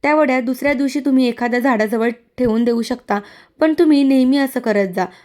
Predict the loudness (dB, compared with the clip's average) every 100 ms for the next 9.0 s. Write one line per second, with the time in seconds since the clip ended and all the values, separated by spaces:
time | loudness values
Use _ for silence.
0 | _ -8 -4 -4 -2 -2 -2 -2 -2 -2
1 | 0 -2 -4 -2 -2 -2 -2 -2 -2 -4
2 | -4 -6 -4 -4 -2 -2 0 -2 -2 -4
3 | -4 -4 -2 -2 -4 -4 -2 -2 -2 -2
4 | -2 -4 -10 -20 _ -4 -2 0 0 0
5 | -2 -2 -2 -2 -2 -2 -2 -2 -2 -2
6 | -2 -2 -2 -2 -2 -2 -4 -2 -2 -2
7 | -2 -2 -2 -2 0 -2 -2 -4 -8 -20
8 | _ -6 -2 -2 0 0 0 0 -2